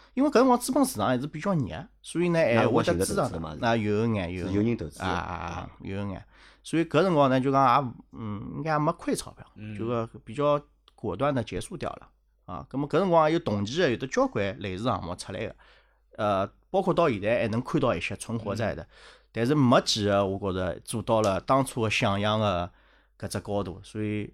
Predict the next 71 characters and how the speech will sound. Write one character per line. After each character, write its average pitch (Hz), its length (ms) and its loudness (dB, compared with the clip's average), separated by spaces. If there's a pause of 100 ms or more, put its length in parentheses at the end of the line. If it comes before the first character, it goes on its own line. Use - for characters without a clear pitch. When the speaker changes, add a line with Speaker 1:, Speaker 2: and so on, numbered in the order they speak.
Speaker 1:
阿 110 100 0
拉 123 100 4
现 110 140 0
在 104 140 0
再 123 160 0
回 92 160 0
想 123 200 0
一 104 60 -2
下， 90 240 -2
可 - 200 -8
能 110 140 0
阿 98 120 0
拉 110 100 0
当 117 160 0
初 117 140 -8
对 123 200 -2
搿 101 140 -6
只 104 220 -2
趋 - 320 -4
势 - 180 -2
和 98 300 -2
搿 - 60 -8
只 127 80 -2
行 95 220 -2
业 120 120 -2
的 135 60 2
逻 98 140 -4
辑 156 120 -6
的 165 100 0
判 - 180 -4
断 110 160 -2
是 104 80 -4
正 98 200 -8
确 - 160 -6
的。 156 100 -8 (540)
啊。 - 180 -12 (600)
Speaker 2:
咾 92 60 -10
么 87 200 -8
搿 - 40 -20
只 98 100 -12
项 90 180 0
目 85 100 -2
结 - 120 -12
束 - 120 -14
了 85 80 -8
之 82 140 -20
后， 78 80 -12
头 76 80 -14
去 - 140 -18
做 - 120 -20
啥 78 120 -14
了 76 80 -10
呢？ 69 60 -16 (180)
Speaker 1:
后 127 160 2
头 143 120 4
结 147 140 0
束 165 180 2
了 170 80 4
以 135 120 4
后 104 80 0
嘛， 107 200 0
就 98 460 -2
Speaker 2:
再 95 140 0
开 101 120 -4
新 90 180 2
项 - 0 -
目。 120 120 2
Speaker 1:
去 - 0 -
美 - 20 -2
国 127 140 4
了。 165 80 6